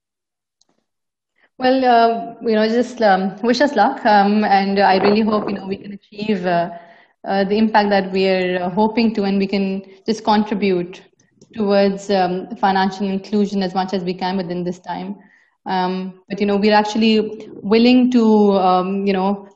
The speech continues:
partner with like-minded people with vision, with a vision similar to ours, you know. So we're open to ideas, you know, anyone can actually come up and, uh, you know, we, we'll be entertaining them.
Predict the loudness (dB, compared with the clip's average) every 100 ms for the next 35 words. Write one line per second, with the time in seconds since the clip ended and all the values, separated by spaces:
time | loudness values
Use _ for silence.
0 | 0 2 2 2 2 2 0 -6 -16 _
1 | -8 0 2 2 2 2 2 0 0 0
2 | 0 0 0 0 2 2 2 -2 -6 _
3 | -10 -2 2 4 4 2 0 0 2 2
4 | 0 0 0 -2 -4 -6 -8 -12 _ _
5 | _ -4 0 2 2 2 2 2 2 2
6 | 0 0 0 -2 0 2 2 0 0 -4
7 | -4 -8 -6 -4 -2 -2 -2 -4 -4 -2
8 | -2 -2 -6 -8 -8 -12 -20 -18 -16 -8
9 | -2 0 -2 -4 -8 -4 -4 -4 -6 -4
10 | -4 -4 -8